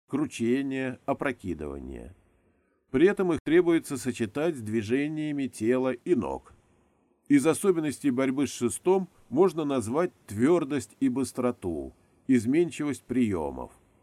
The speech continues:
а также широкий диапазон движений. По своей форме занятия с этим оружием подразделяются на одиночные и групповые. У всех школ борьбы с шестом, несмотря на различия между ними,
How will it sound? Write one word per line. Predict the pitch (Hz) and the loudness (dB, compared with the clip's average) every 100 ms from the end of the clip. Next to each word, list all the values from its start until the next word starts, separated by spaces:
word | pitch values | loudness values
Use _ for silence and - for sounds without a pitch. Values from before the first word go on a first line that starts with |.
| _ | _
а | 120 | -4
также | 120 190 143 165 | 0 -2 -2 -6
широкий | - 101 131 160 151 113 | -6 -4 -2 -2 -2 -2
диапазон | 104 95 92 82 120 107 | -2 -4 -6 -4 -4 -4
движений. | 101 95 80 67 65 62 60 - _ _ _ _ _ _ - | -6 -6 -8 -10 -12 -14 -16 -20 _ _ _ _ _ _ -8
По | |
своей | 110 123 127 135 | -4 2 2 2
форме | 110 - 180 190 180 170 _ - | -2 0 2 2 0 -2 _ -8
занятия | 101 143 175 135 117 | -2 0 0 0 -2
с | - | -2
этим | 120 101 95 | -4 -4 -4
оружием | 107 180 165 175 165 _ _ - | -2 0 0 0 -2 _ _ -2
подразделяются | 135 143 131 127 139 135 110 - | 0 0 0 0 0 0 0 -2
на | 113 107 | -4 -4
одиночные | 95 98 123 180 - 160 156 147 - | -4 -4 -2 -2 -4 -8 -6 -8 -4
и | 143 | 0
групповые. | 131 127 123 104 73 67 58 - _ _ _ _ _ _ _ | 2 0 2 -2 -2 -8 -12 -16 _ _ _ _ _ _ _
У | 139 | -2
всех | 139 - 170 | 0 4 2
школ | - - 147 120 | 2 -2 2 4
борьбы | 107 113 104 107 | 2 -2 0 -2
с | |
шестом, | - 98 - 147 175 180 _ _ _ | -4 -10 -6 -2 -2 -2 _ _ _
несмотря | 127 123 131 127 147 127 | -4 -2 -2 -2 -2 -2
на | 110 | -2
различия | 110 101 113 107 98 95 | -4 -2 -4 -4 -4 -4
между | 95 85 82 | -4 -6 -6
ними, | 95 156 180 185 | -4 -2 -2 -4